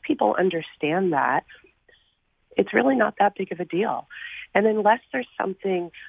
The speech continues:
um, medically, um, harmful or life-threatening or making someone sick, we don't need to be fixed. We're just vari-, variations on nature. And if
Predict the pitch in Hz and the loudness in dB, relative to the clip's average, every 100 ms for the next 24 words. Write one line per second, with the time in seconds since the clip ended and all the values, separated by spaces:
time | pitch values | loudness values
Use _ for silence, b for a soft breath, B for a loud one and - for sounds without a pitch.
0 | B B - 160 156 - 175 185 233 - | B B -2 2 2 4 4 4 2 -2
1 | 202 196 190 190 185 B B B - 165 | -2 0 2 0 -6 B B B 0 2
2 | 160 165 - - 190 196 - 196 190 185 | 2 0 0 2 4 4 4 4 6 6
3 | 190 - - 165 160 165 165 165 - - | 4 2 2 2 4 4 4 2 -8 4
4 | 170 - 170 165 165 165 160 B B B | 4 4 0 0 0 -2 -4 B B B
5 | _ 165 175 175 - 185 - 170 160 160 | _ 4 4 4 0 -2 0 0 0 -2
6 | - - 208 175 - - b b - 202 | -4 2 2 0 -6 -20 b b -2 0
7 | 220 - 226 214 196 - - 208 151 _ | 2 0 -2 -2 -6 -4 0 0 0 _
8 | _ _ b b - 190 196 160 160 151 | _ _ b b -6 -4 -6 -2 -2 0
9 | 156 - 147 165 165 151 143 147 147 147 | -2 -4 -2 0 2 0 -2 -4 -2 -2
10 | 156 196 196 143 135 B B B - 190 | -2 -4 -4 -6 -8 B B B 0 2
11 | 190 - - 302 | 2 2 0 0